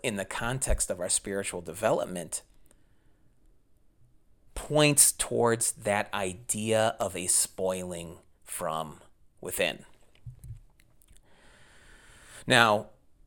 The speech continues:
the scholars will describe fisq in a more precise fashion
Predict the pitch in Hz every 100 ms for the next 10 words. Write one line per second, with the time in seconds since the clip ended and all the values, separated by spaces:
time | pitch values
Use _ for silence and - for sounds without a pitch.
0 | _ - _ _ _ _ - 104 104 -
1 | - 220 269 226 147 104 - - 104 101
2 | 95 - 95 90 82 73 - - 76 -
3 | - - - - - - - - - -
4 | - - - - - 107 104 107 107 101
5 | 101 - _ _ _ _ - 110 - 95
6 | - - 135 139 - 90 85